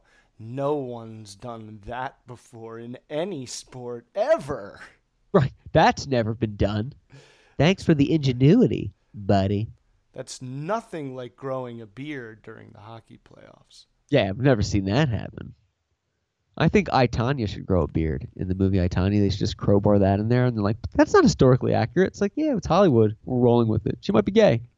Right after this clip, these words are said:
Speaker 2: Oscar.
Speaker 1: Who else is in that movie?
Speaker 2: I don't know.
Speaker 1: I, Tonya.
Speaker 2: I'm not sure.
Speaker 1: Margot?
Speaker 2: Yeah, Margot. <clears throat>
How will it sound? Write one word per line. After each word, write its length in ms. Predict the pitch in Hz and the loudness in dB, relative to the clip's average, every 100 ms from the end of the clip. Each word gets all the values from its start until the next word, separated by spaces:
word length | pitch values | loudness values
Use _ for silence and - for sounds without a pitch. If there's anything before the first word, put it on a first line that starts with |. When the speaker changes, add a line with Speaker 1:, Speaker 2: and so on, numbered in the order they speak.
| _ 98 | _ 0
Speaker 2:
Oscar. 460 | 98 90 - 104 104 _ _ _ _ _ | 0 0 -6 -8 -10 _ _ _ _ _
Speaker 1:
Who 220 | 202 285 | -10 -8
else 240 | 190 139 120 | -8 -10 -16
is 160 | 95 | -18
in 100 | 107 104 | -18 -20
that 200 | - - | -20 -20
movie? 300 | - _ 104 _ _ _ _ _ _ _ _ _ _ _ _ _ - | -20 _ -20 _ _ _ _ _ _ _ _ _ _ _ _ _ -4
Speaker 2:
I 60 | 156 | 0
don't 120 | 196 | 4
know. 280 | 220 262 - - _ _ _ _ _ _ _ _ _ _ - | 4 2 0 -10 _ _ _ _ _ _ _ _ _ _ -16
Speaker 1:
I, 120 | 113 | -16
Tonya. 420 | - 113 107 107 _ _ _ - | -16 -18 -18 -20 _ _ _ -20
Speaker 2:
I'm 920 | - _ _ _ _ _ _ _ 147 | -20 _ _ _ _ _ _ _ -4
not 180 | 185 208 | 0 0
sure. 220 | - 196 | 2 2
Speaker 1:
Margot? 460 | 220 135 135 139 160 _ _ _ _ _ _ _ _ _ _ _ _ _ _ _ - | 2 0 -6 -8 -12 _ _ _ _ _ _ _ _ _ _ _ _ _ _ _ -4
Speaker 2:
Yeah, 160 | 143 | -2
Margot. 640 | 92 107 160 135 - - - _ _ _ _ _ _ _ _ _ _ _ _ _ _ _ _ _ _ _ - | 0 2 2 2 0 -2 -10 _ _ _ _ _ _ _ _ _ _ _ _ _ _ _ _ _ _ _ -18
<clears throat> 280 | 180 - | -16 -14